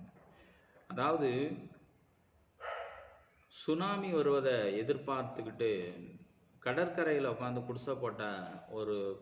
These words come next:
கதையை போல இருக்கு. அப்ப முதலாவது, அந்த நம்ம சுனாமி வருவதை பார்க்கணுங்கிறது, ஆசைப்படுறது தப்பு கிடையாது.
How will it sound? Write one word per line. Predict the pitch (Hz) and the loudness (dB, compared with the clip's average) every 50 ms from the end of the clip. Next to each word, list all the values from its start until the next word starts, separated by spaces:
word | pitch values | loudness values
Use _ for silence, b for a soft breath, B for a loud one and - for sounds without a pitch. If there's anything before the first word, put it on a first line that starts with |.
| - 95 | -8 -6
கதையை | 101 104 107 107 101 95 | -2 0 2 2 0 0
போல | 92 98 101 104 110 123 120 | -2 -4 -4 -4 -2 -4 -4
இருக்கு. | 104 - 95 - - - - - - - _ _ _ _ _ _ _ _ - - - - _ _ _ _ _ B B B B B B B B B B B B - | -4 -6 -8 -12 -12 -14 -16 -20 -20 -20 _ _ _ _ _ _ _ _ -20 -20 -20 -20 _ _ _ _ _ B B B B B B B B B B B B -10
அப்ப | - 123 147 156 | -6 -2 0 0
முதலாவது, | 143 131 127 131 151 165 170 175 180 175 180 | 2 2 2 2 2 2 2 2 2 4 2
அந்த | 175 160 147 135 127 117 107 101 98 92 90 90 - - - - - - - - - - - - - - - - - - - - - - - | 2 2 2 2 0 0 0 -2 -4 -6 -6 -8 -10 -14 -14 -16 -18 -20 -20 -20 -20 -20 -20 -20 -20 -20 -20 -20 -20 -20 -20 -20 -20 -18 -10
நம்ம | - 117 123 127 127 127 120 | -4 -2 0 2 2 2 2
சுனாமி | 120 - 147 151 170 185 196 190 180 160 | 2 0 0 0 2 2 2 2 2 2
வருவதை | 143 139 139 151 156 143 139 127 | 4 4 4 4 4 4 2 0
பார்க்கணுங்கிறது, | - - 139 151 151 - 156 156 151 151 143 139 127 123 113 117 127 123 110 101 92 92 90 90 90 - - - - - - - - | 0 0 -2 -2 -2 -2 -4 -2 -2 -2 0 2 2 2 2 2 2 2 2 2 0 -2 -4 -6 -10 -12 -16 -18 -20 -20 -20 -12 -6
ஆசைப்படுறது | 107 123 131 - 151 135 - 120 117 113 113 113 123 123 | -4 -4 -4 -2 -2 -2 -2 -2 -2 -2 -2 -4 -4 -4
தப்பு | 120 131 123 - 170 | -4 -4 -4 -2 -2
கிடையாது. | 151 139 117 98 92 - 78 - - - | 0 0 0 0 0 -2 -6 -10 -12 -14